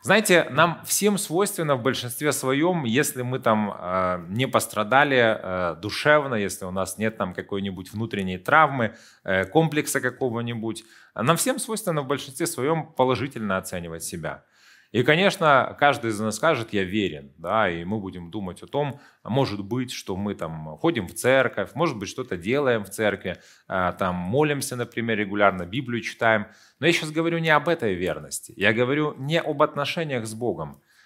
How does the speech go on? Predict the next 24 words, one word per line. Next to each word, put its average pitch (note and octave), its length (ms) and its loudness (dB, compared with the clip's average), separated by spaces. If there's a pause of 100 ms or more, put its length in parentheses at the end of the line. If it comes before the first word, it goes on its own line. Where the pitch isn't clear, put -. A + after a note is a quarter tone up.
я G2 100 2
говорю C3+ 320 2
об B2+ 160 -2
использовании D3 640 0
того B2 240 0
потенциала, B2 720 2
который A2 400 -4
в F#2+ 60 -4
нас F#2+ 240 -2
есть. A2+ 500 -8 (500)
И C3 320 4
конкретизирующий D3 920 0
вопрос C#3+ 520 4
для G#2+ 120 -4
того, B2 260 -2
чтобы B2 280 -8
мы D#3 140 0
могли C#3 320 2
определить C3 460 -2
свою A#2 280 -2
верность B2+ 400 2
в B2 60 0
этом F3 300 0
вопросе, F2+ 580 -4